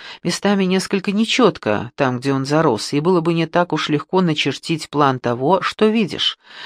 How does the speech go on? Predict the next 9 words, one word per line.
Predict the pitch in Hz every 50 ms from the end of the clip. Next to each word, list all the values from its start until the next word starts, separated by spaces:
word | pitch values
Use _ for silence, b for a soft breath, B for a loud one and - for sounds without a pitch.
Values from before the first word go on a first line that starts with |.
| B B B B
Но | 160 170
мы | 202 247 294 302
обнаружили, | 277 226 226 226 196 170 180 165 156 170 165 156
что | 156 - - 156 -
планы | - 131 131 151 202 233 247 233
развешаны | 196 165 139 - 123 123 143 - - - 208 208 214
по | 214 160
всему | 151 - - 135 131 135 160
дому». | 160 143 120 107 104 104 82 71 58